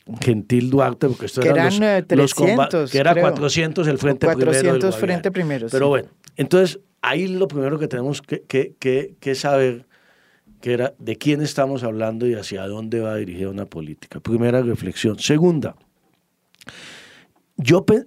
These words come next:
Speaker 1: yo, yo me atrevería a decir que en el caso del E L N no puede haber discusión. Puede haber gente que esté de acuerdo o en desacuerdo con hablar con el E L N.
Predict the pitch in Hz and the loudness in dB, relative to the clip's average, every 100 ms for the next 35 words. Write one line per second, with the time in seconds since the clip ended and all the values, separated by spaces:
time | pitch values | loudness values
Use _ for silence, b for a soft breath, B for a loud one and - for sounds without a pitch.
0 | - 151 - 143 165 190 170 143 135 165 | 0 0 0 0 2 4 4 2 4 4
1 | 170 143 156 156 196 139 139 143 156 160 | 4 2 0 2 2 0 -2 -2 0 0
2 | 131 135 151 160 156 156 156 175 _ _ | 2 2 2 2 2 0 -2 -6 _ _
3 | _ _ _ _ _ _ - 143 143 165 | _ _ _ _ _ _ -2 -2 2 2
4 | 160 160 160 165 139 151 196 135 165 175 | 4 2 0 -2 0 2 2 2 4 4
5 | 175 180 165 196 135 - 151 170 170 190 | 4 0 0 0 0 0 2 2 4 4
6 | 185 175 175 143 131 113 - 135 139 160 | 4 4 2 2 0 0 2 2 2 -4
7 | 143 120 113 120 123 151 143 120 127 143 | -4 -2 0 0 0 -2 -2 2 2 2
8 | 156 131 90 | 0 -2 -6